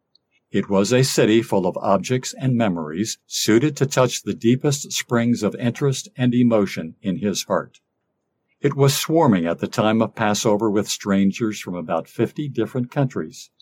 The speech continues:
speaking as many languages and wearing as many different types of clothing. For the first time, Jesus was to take part in an ancient ceremony suggestive of countless patriotic and sacred memories.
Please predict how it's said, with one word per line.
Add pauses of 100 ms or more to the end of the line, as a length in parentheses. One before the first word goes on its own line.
(300)
speaking
as
many
languages (240)
and
wearing
as
many
different
types
of
clothing. (1040)
For
the
first
time, (200)
Jesus
was
to
take
part
in
an
ancient
ceremony (120)
suggestive
of
countless
patriotic
and
sacred
memories.